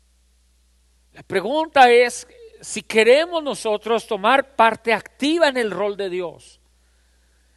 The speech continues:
De decir, "Sí, Señor, yo quiero participar de ese proyecto de Génesis uno veintiséis".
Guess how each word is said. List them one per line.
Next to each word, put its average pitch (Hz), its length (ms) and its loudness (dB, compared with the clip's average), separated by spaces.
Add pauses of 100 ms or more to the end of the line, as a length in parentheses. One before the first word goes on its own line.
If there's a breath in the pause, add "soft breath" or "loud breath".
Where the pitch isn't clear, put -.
(320)
De 185 80 -2
decir, 196 340 -2
"Sí, 285 240 -2
Señor, 285 560 0
yo 214 160 -4
quiero 277 300 4
participar 254 760 4
de 277 200 4
ese 294 200 -4
proyecto 254 600 -2
de 254 80 0
Génesis 240 440 -4
uno 196 200 -6
veintiséis". 156 680 -12